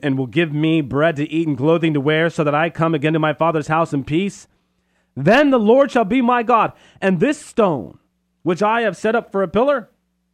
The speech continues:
shall be God's house. And, uh, and of all that you give me, I will give the tenth to you." So his promise is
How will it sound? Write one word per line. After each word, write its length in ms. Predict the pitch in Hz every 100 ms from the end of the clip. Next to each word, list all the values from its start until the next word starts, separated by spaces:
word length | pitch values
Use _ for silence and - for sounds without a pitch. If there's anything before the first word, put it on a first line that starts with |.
| _ _ _
shall 180 | - 170
be 80 | 170
God's 380 | 156 160 147 113
house. 560 | 120 87 - - - _
And, 160 | 113 120
uh, 60 | 101 _ _ -
and 100 | 117
of 100 | 120
all 380 | 135 139 139 131
that 200 | 135 123
you 100 | 120
give 180 | 131
me, 220 | 123 120 120
I 200 | 117 123
will 140 | 123
give 180 | 110 107
the 80 | 113
tenth 400 | - 127 117 -
to 120 | 104
you." 140 | 101
So 180 | 101 127
his 140 | 120 -
promise 480 | - 147 139 131
is 220 | 139 123